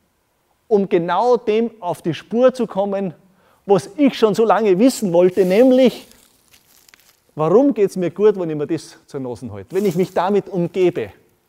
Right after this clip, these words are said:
Warum geht's mir gut, wenn ich da drüben in den Kindergarten reingehe? Warum geht's mir da besser, wie wenn ich zwischen Kunststoff und Laminat und Beton oder Gipsplatten oder sonst was reinmarschiere?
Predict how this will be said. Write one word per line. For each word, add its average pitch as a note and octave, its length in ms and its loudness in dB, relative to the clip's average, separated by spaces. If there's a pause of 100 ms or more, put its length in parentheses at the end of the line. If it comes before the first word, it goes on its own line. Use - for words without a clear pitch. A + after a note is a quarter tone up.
(480)
Warum G#3+ 320 0
geht's A#3 240 -6
mir G3+ 180 -2
gut, C4 420 -2 (340)
wenn G3+ 160 0
ich G#3 60 0
da G3+ 100 2
drüben C4+ 380 2
in A3+ 100 2
den G#3+ 140 2
Kindergarten F#3 600 0
reingehe? B2+ 440 -6 (680)
Warum G#3 380 0
geht's A#3 200 -6
mir G#3 120 -8
da F#3 100 -4
besser, G#3+ 500 -4 (380)
wie F#3+ 120 4
wenn F#3+ 180 2
ich F#3+ 160 4 (640)
zwischen F3+ 560 -4 (480)
Kunststoff G3+ 680 -2
und F3 220 -10
Laminat E3+ 640 -6
und - 220 -12
Beton E3 340 -6
oder D3 220 -6
Gipsplatten E3 520 -8
oder D#3 120 -6
sonst - 280 -4
was C#3 200 -10
reinmarschiere? A2+ 560 -12